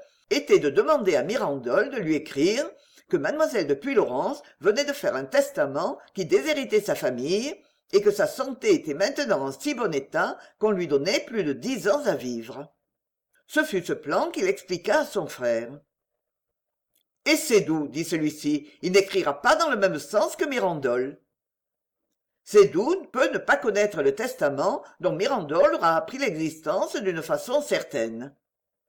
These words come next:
Je veux bien admettre cela pour le testament,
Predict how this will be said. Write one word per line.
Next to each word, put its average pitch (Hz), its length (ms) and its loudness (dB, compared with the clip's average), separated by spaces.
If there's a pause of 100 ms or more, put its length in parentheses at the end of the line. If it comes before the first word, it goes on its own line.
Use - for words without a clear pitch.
(880)
Je 165 140 -2
veux 156 120 -2
bien 302 240 2
admettre 220 440 0
cela 190 400 2
pour 294 160 -4
le 226 120 2
testament, 143 720 -4